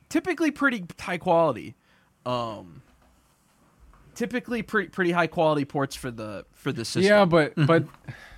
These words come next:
Speaker 2: there are games also like, um, what's not, it's not Doom, it's the other one. Wolfenstein two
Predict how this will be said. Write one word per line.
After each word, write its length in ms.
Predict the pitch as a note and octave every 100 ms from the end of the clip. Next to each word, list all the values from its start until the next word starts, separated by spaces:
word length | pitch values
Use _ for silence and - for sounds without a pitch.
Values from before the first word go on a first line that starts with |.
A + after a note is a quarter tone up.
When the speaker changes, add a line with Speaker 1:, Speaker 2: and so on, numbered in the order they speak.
| - - - - - -
Speaker 2:
there 180 | E3 F3+
are 160 | F#3+
games 340 | F3+ E3+ E3 D#3
also 340 | D#3 D#3 E3
like, 460 | C#3+ C3+ B2+ A#2 - -
um, 460 | C3+ C3 B2+ B2 B2+
what's 220 | D#3+ F#3
not, 220 | D3+ C#3
it's 160 | C#3 -
not 280 | F3 G3 C3+
Doom, 320 | D3+ C3+ A#2+
it's 160 | A#2+
the 120 | D3 C3
other 240 | C3 B2
one. 180 | A2 B2
Wolfenstein 720 | D#3+ D#3+ E3 - D3 C#3 C3+ - _ _ -
two 480 | F3+ F3+ C3 A#2+